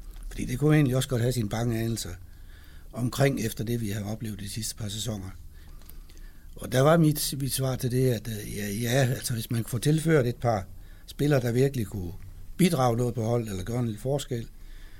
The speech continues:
kunne man få Årstigen klar efter sin skade igen,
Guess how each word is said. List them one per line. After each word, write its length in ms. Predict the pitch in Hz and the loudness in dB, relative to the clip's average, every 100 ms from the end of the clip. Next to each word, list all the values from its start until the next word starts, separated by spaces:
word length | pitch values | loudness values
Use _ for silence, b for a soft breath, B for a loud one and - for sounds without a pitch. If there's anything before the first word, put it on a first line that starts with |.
| b b | b b
kunne 160 | - 117 | -4 -2
man 100 | 117 | 0
få 120 | 131 | 0
Årstigen 460 | 120 147 143 131 113 | 2 2 4 0 4
klar 240 | 143 143 | 4 4
efter 260 | 120 - 110 | 2 -2 -4
sin 200 | 117 107 | -2 -2
skade 340 | 127 135 135 | 0 2 2
igen, 320 | 113 113 117 | 0 -2 -4